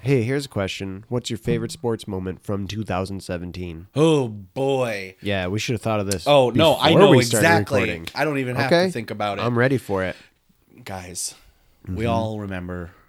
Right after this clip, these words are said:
Speaker 1: Uh-huh.
Speaker 2: that Michigan basketball got off to not a great start last year.
Speaker 1: Mm-hmm.
Speaker 2: Had some talent,
Speaker 1: Uh-huh.
Speaker 2: but not a lot of cohesion.
Speaker 1: No.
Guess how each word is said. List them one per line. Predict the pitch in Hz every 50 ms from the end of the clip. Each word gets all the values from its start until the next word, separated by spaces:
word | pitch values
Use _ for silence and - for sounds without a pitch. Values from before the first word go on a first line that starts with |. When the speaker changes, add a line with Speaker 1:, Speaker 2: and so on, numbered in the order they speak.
| _ _ -
Speaker 1:
Uh-huh. | - 90 76 78 87 90 92 98 _ _ - -
Speaker 2:
that | - 95 90 85 87 - _ _ _ _ _ _ _ _ _ _ -
Michigan | 104 101 - - 101 104 95
basketball | 95 90 90 90 - - - 90 90 87 87 87 90 - _ _ _ _ _ _ _ _ _ _ _
got | - 98 95
off | 95 92 - _
to | - 90 82 85 87 92 - _ -
not | 104 107
a | 101
great | 90 90 87 87 -
start | - - - 80 78 - -
last | 87 82 80 - - -
year. | - 78 - - 104 - _ _ _ -
Speaker 1:
Mm-hmm. | 117 92 80 98 90 95 95
Speaker 2:
Had | - 95 92 82 - _ _ _ _ _ _ _
some | - - - - - 87 -
talent, | - - - 147 156 165 165 170 165 - - - - -
Speaker 1:
Uh-huh. | - 107 95 82 87 90 98 107 -
Speaker 2:
but | 151 -
not | 165 180 226 240 262 269 254 - _ _ -
a | - 143 139
lot | 120 117 131 147 156 147
of | 143 - -
cohesion. | - - 135 120 - - - 98 95 95 98 95 90
Speaker 1:
No. | 90 90 90 87 87 87